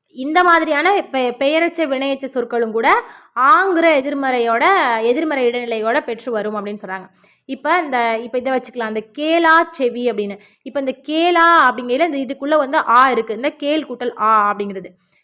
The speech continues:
இது கேளா செவி, இந்த செவிங்கிறது வந்து என்ன? செவிங்கிறது வந்து ஒரு பெயரெச்ச-, பெயர் சொல். அப்ப இந்த பெயர் சொல்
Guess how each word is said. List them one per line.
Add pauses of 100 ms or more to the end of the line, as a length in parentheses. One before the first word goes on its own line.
(100)
இது (100)
கேளா
செவி,
இந்த
செவிங்கிறது
வந்து
என்ன? (340)
செவிங்கிறது
வந்து
ஒரு
பெயரெச்ச-,
பெயர்
சொல். (320)
அப்ப
இந்த
பெயர்
சொல்